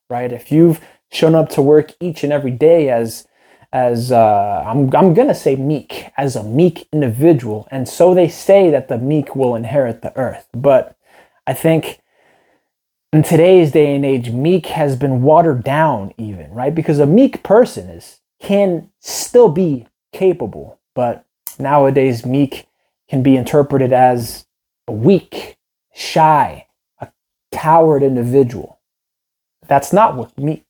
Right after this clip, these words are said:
means, right? But if you show up to work as a, as a, as a drone, right, just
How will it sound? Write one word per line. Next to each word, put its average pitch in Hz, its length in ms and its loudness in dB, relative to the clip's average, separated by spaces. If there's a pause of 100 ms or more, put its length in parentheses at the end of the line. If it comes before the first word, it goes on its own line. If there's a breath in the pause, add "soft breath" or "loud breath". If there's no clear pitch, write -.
means, - 420 -10 (480)
right? 117 240 -8 (1200)
But - 300 2
if - 100 -20
you 196 100 -4
show 220 320 4
up 202 140 -4
to 180 120 -6
work 185 320 2
as 131 320 -2
a, 123 320 -4 (800 loud breath)
as 127 460 -6
a, 95 580 -4
as 156 160 4
a 180 60 4
drone, 135 680 0 (220)
right, 139 320 -6
just - 300 -12